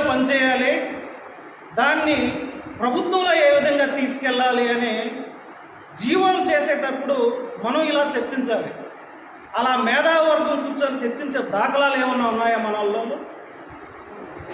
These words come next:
ఈరోజు చూడండి, మాల సోదరులలో వర్గీకరణ అనగానే మేధావి వర్గం అంతా ఒకటైపోయింది.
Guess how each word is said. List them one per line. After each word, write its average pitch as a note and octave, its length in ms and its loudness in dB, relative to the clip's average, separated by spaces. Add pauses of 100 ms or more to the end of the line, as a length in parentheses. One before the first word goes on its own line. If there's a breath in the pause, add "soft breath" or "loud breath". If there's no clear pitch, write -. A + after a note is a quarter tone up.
(1600)
ఈరోజు C#4 360 2
చూడండి, C4 580 4 (140)
మాల B3 260 2
సోదరులలో A#3 920 0 (420)
వర్గీకరణ C#4 600 2
అనగానే C4+ 840 0 (220)
మేధావి D4 460 4
వర్గం D4 320 4
అంతా C4+ 220 2
ఒకటైపోయింది. B3 840 0